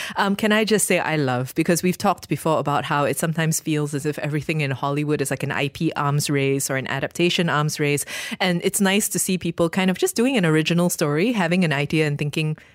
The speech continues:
"Hey, let's flesh it out. What would happen if, if we did it this way?" And, um, the writing, I thought, was pretty sharp throughout. Um, there, there are little kind of unsettling moments. Uh, Arvin, earlier you mentioned good characters, and I think that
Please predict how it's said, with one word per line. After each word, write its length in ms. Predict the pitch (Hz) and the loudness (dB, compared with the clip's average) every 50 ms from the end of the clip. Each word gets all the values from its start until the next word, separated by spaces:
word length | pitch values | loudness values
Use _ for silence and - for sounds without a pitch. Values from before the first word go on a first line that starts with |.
| _ _ _ - | _ _ _ -4
"Hey, 220 | - 240 202 123 135 | 0 0 0 0 0
let's 240 | - 180 - - - | 0 0 0 0 0
flesh 280 | - 170 160 - - | 0 0 0 2 0
it 80 | 170 151 | 0 0
out. 120 | 139 - | 0 0
What 140 | - 165 170 | 2 2 2
would 120 | - 165 156 | 2 0 -2
happen 440 | 165 151 143 - 160 151 143 147 - | -2 -4 -2 0 0 0 0 0 -2
if, 200 | - 139 - - - | -4 -6 -6 -6 -6
if 160 | 151 147 - | -6 -2 0
we 120 | 160 147 | 0 0
did 160 | 139 151 143 | 0 0 0
it 100 | 139 131 | 0 -2
this 200 | - 135 - - - | -2 -4 -2 0 0
way?" 220 | 175 175 139 139 - - - - - - - - - | 0 0 0 -2 -6 -10 -10 -10 -10 -10 -10 -4 0
And, 300 | - 226 226 208 208 202 - - | 2 2 4 2 2 0 0 0
um, 240 | 202 208 190 190 - 196 | 2 2 2 0 0 2
the 140 | 196 233 240 | 2 4 4
writing, 560 | 226 220 233 233 247 269 262 - 285 285 277 - | 4 4 4 4 4 2 0 0 0 -2 0 -2
I 160 | - 175 170 | 0 0 2
thought, 380 | 175 175 - 165 165 160 - - - - _ _ | 2 2 2 2 4 2 2 -2 -8 -18 _ _
was 520 | - 190 170 180 170 160 160 160 165 - - - - | -6 0 2 2 4 4 2 2 0 -4 -6 -8 -6
pretty 260 | - - 339 349 392 | -4 -2 0 2 4
sharp 380 | 381 - - 311 269 262 - - | 4 4 4 4 2 2 0 -2
throughout. 600 | - - 196 185 175 185 240 220 135 120 - - - | -2 0 2 4 4 4 4 4 2 2 0 0 0
Um, 400 | 165 175 170 165 170 170 170 160 | 2 2 4 4 2 0 0 2
there, 340 | 160 185 180 180 180 175 180 | 2 2 4 4 4 4 2
there 300 | - 170 190 190 190 196 - - | 2 2 4 4 4 4 2 2
are 300 | 190 190 190 190 190 - | 2 4 4 4 2 2
little 600 | 185 208 214 - - 240 233 233 226 226 233 - - - - - - - - - - | 2 0 0 2 2 4 4 4 4 2 0 -2 -6 -14 -18 -18 -18 -20 -20 -14 -4
kind 220 | - 233 226 214 | 0 2 2 2
of 100 | 190 - - | 2 0 0
unsettling 720 | - 175 180 180 - - - 190 170 - 214 208 190 185 185 175 | 0 2 2 2 2 0 -2 -2 -2 0 0 2 4 4 4 4
moments. 640 | 170 185 185 185 185 190 190 190 185 190 196 - - | 4 4 4 6 6 4 4 4 4 4 2 2 2
Uh, 180 | - 175 170 | 2 2 2
Arvin, 320 | - - 185 190 226 240 220 | 2 2 2 2 2 0 2
earlier 240 | - 196 190 196 202 | 2 4 4 4 4
you 140 | 208 185 180 | 4 4 2
mentioned 400 | 170 165 165 - - 185 180 175 | 2 2 2 2 2 2 4 4
good 180 | - 175 - | 2 0 0
characters, 600 | - - 165 156 160 160 170 - - 208 226 233 226 | 0 -2 0 0 0 0 0 0 2 2 2 2 2
and 100 | 214 190 | 2 2
I 60 | 185 | 2
think 240 | 180 247 262 202 - | 0 -2 -4 -2 0
that 200 | 302 233 - | 0 0 0